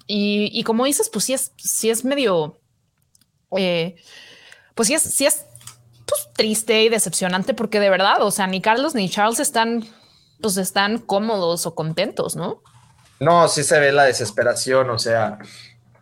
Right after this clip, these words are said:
Speaker 2: eh, Carlos Sainz en este gran premio fue, o sea, la, la, fue el claro ejemplo de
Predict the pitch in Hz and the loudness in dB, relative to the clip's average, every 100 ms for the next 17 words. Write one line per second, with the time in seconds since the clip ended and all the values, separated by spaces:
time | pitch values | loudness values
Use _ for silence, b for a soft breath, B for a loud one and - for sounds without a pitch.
0 | _ _ _ _ _ b b b _ 143 | _ _ _ _ _ b b b _ 2
1 | 143 135 135 131 127 - - _ _ _ | 2 2 0 0 0 -2 -8 _ _ _
2 | _ - 185 233 220 - 131 180 208 180 | _ 0 0 2 0 2 0 0 0 -2
3 | 139 120 143 151 185 156 160 165 135 139 | -4 -6 -6 -4 -4 0 0 0 -2 -2
4 | 175 - 131 127 135 127 123 113 117 113 | -2 -2 -2 0 0 0 0 0 0 0
5 | 113 117 117 113 - - _ _ _ _ | 0 -2 -2 -2 -4 -10 _ _ _ _
6 | _ _ - 170 190 190 208 214 - 165 | _ _ -6 -2 0 2 4 2 2 0
7 | 190 208 285 - - _ _ 147 147 - | 0 0 -2 -4 -16 _ _ -6 -6 -6